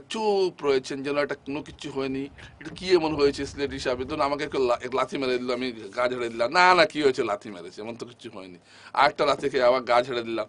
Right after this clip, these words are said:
"না, না, একটু লাথি মেরেছে, এমন তো কিছু হয়নি।" না, প্রথমে আরো থাপ্পড় মেরেছে। তো আমি কিছু খেয়ে, আ, কিছু আমি অপমানিত হয়ে যদি মনে করি না, অপমানিত হইনি, তো এই জাতি খেয়ে আর কেউ দাম দেবে আগামীতে, বলুন আপনি?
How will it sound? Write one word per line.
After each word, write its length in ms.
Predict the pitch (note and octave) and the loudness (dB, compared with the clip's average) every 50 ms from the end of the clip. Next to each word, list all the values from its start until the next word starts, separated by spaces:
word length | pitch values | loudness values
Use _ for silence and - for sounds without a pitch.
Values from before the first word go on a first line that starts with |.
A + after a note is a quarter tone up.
| _ - | _ 0
"না, 200 | F3+ F#3 F#3 F#3 | 2 4 4 4
না, 140 | F3 E3 C#3+ | 4 2 2
একটু 160 | - - C#3 | 2 -2 -2
লাথি 280 | B2+ A2+ - - C3+ | -2 -4 -4 -4 -6
মেরেছে, 280 | A2+ A2+ G#2 G#2+ G#2 A#2 | -8 -6 -8 -8 -8 -8
এমন 160 | A2 B2 B2 | -8 -8 -8
তো 100 | A#2 A#2 | -10 -12
কিছু 300 | A#2 A#2+ - - A#2+ A2+ | -14 -14 -14 -12 -10 -8
হয়নি।" 200 | G#2 G2+ G2+ G#2 - - - - - - - - - - - A#2 - D3 | -8 -8 -10 -12 -14 -18 -20 -20 -20 -20 -20 -14 -12 -12 -12 -10 -2 2
না, 80 | D3+ D3 | 2 2
প্রথমে 280 | B2+ C#3+ C#3 D#3 E3 | 2 0 -2 0 0
আরো 80 | D3+ D3 | 0 0
থাপ্পড় 320 | C#3 D3 A#2+ - - C#3 | 0 -2 -2 0 0 0
মেরেছে। 320 | C3+ C3+ C3+ C3+ - D3 C#3 - - - - - _ - | 0 0 -2 -6 -8 -10 -12 -12 -16 -20 -20 -14 _ 0
তো 80 | - | 0
আমি 140 | A3+ A3+ A3+ | 0 0 -2
কিছু 220 | A3 A3 - B3+ | -4 -6 -6 -4
খেয়ে, 280 | - - G3+ F#3+ F3+ F3 | 4 6 6 8 8 6
আ, 100 | F3+ F#3 | 4 2
কিছু 280 | F3+ - G3 F3+ G3+ F#3+ | 2 -2 -4 0 2 2
আমি 140 | G3 G#3+ | 6 6
অপমানিত 400 | G#3 G3 - - A3 G#3+ G#3+ F#3+ | 6 4 4 2 0 0 4 8
হয়ে 120 | A3 G#3+ A3 | 8 8 8
যদি 180 | A3+ G#3 G#3+ | 8 6 4
মনে 160 | F#3 F#3+ F3+ F#3 | 4 4 4 6
করি 160 | F3+ F#3 F#3 | 6 6 8
না, 100 | F#3 F3 | 8 6
অপমানিত 400 | E3+ E3+ F3 F3+ F3 E3+ - F#3 | 4 2 0 -2 0 2 2 2
হইনি, 440 | D3 C3+ D#3+ F#3 F3+ D3+ A#2+ G#2+ - - - - - _ - | 4 4 4 4 4 2 -2 -4 -8 -12 -18 -20 -20 _ -8
তো 80 | - A#3 | -2 0
এই 120 | C4 B3+ | 2 4
জাতি 280 | A#3 G#3 G3 - B3+ F#3+ | 6 6 6 4 0 0
খেয়ে 180 | - - - | 4 6 6
আর 60 | - | 6
কেউ 140 | - G3+ F#3+ | 6 4 4
দাম 240 | D3 - C#3 D#3 G3 | 6 6 6 6 6
দেবে 200 | G3+ G#3 F3+ D#3 | 6 8 8 8
আগামীতে, 400 | C3+ C3 C#3 C3+ C3 B2 - A2+ | 6 6 4 0 -2 -4 -6 -4
বলুন 260 | G#2+ A#2+ C3+ D#3+ E3 | -2 -2 -2 0 -2
আপনি? 260 | D#3+ - - D#3 D#3 | -4 -4 -6 -10 -20